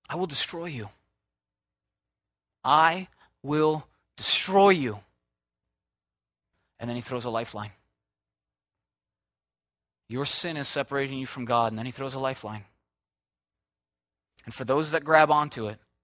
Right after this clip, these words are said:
you'll make God out to be a hundred percent true, 'cause then he says, "Welcome in.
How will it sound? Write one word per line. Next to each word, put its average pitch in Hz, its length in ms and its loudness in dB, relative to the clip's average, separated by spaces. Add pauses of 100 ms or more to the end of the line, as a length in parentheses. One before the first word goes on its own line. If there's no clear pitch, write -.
(1300)
you'll 117 120 -6
make 123 160 -4
God 127 200 4
out 123 140 4
to 127 60 -12
be 123 80 -2
a 113 60 -2
hundred 123 240 -6
percent 123 300 -8
true, 113 200 -4
'cause 104 140 -10
then 113 100 -6
he 117 60 -6
says, 110 340 -6 (1200)
"Welcome 107 340 -2
in. 101 120 -10